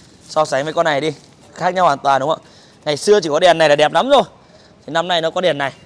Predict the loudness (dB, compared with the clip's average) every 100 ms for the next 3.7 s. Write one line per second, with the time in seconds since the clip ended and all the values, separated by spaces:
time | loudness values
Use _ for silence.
0 | -20 -8 -4 -2 0 -2 -4 _ _ _
1 | _ _ -16 -8 -8 -8 -18 -20 -4 -2
2 | -2 0 2 2 4 4 2 -6 -20 -20
3 | -14 -6 -6 -4 -4 -2